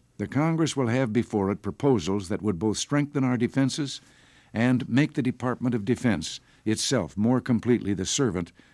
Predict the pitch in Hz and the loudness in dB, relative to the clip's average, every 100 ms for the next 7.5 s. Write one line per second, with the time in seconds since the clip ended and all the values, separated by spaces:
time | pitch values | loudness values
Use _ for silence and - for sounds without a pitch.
0 | - 98 98 98 104 107 107 107 101 - | -6 -2 2 2 2 2 0 0 -2 -4
1 | - - _ - _ _ _ - 85 120 | -10 -20 _ -20 _ _ _ -10 -2 -2
2 | 135 139 127 123 139 156 139 113 101 120 | 0 0 4 4 4 0 -2 -2 2 4
3 | 123 - 120 113 110 104 90 - - - | 4 2 0 0 2 2 0 -4 -12 -16
4 | - _ _ _ - - 95 127 113 104 | -20 _ _ _ -20 -8 2 4 4 2
5 | - 104 - 120 123 127 113 104 104 135 | 0 -2 -2 0 2 4 4 4 6 4
6 | 135 - 135 127 143 139 120 131 139 139 | 2 2 4 4 0 -2 2 4 4 4
7 | 123 95 73 69 - | 4 4 0 -8 -12